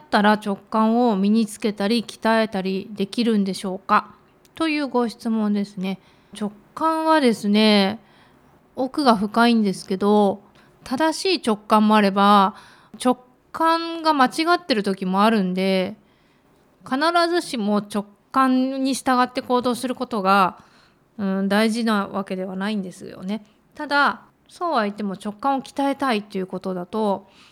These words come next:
え、例えば、私たちが、えー、レストランに入って直感的にこれがいいって最初に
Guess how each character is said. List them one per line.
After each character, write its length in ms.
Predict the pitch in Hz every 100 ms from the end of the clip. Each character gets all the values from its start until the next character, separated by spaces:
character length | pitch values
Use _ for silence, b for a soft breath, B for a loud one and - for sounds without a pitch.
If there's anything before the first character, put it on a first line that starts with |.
| b _ -
え、 40 | 196 - -
例 140 | 415
え 40 | 370
ば、 440 | 202 208 196 - _ _ -
私 200 | 294 277
た 100 | 262
ち 180 | - 190
が、 440 | 202 214 185 214 269 262
え 280 | 208 202
ー、 20 | 202
レ 100 | 233
ス 80 | -
ト 100 | 233
ラ 140 | 196
ン 40 |
に 60 | 190
入 200 | 180 190
っ 20 |
て 500 | 190 _ 233 220 190 -
直 80 | 233
感 260 | - 320
的 220 | 330 320 320
に 100 | 277
こ 140 | 294
れ 100 | 285
が 120 | 285
い 80 | 294
い 20 |
っ 20 |
て 140 | 262 202
最 200 | 233 233
初 120 | 254
に 240 | 254 254